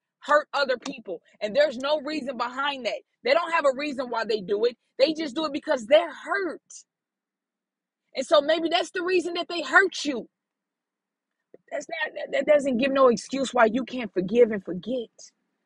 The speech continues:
It doesn't give you an excuse, friend, why you are still holding on to this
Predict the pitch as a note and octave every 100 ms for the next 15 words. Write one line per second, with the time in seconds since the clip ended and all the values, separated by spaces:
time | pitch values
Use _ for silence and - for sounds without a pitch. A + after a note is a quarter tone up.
0 | _ _ - A3+ D#4+ C4+ G#3+ D4 C#4 C#4+
1 | B3 A3 - C#4+ - B3 B3+ A#3+ A#3 G#3+
2 | C4 A#3+ - B3 A3 G3 A#3+ A#3+ G#3 B3
3 | A#3+ A3+ G3+ G#3+ G3+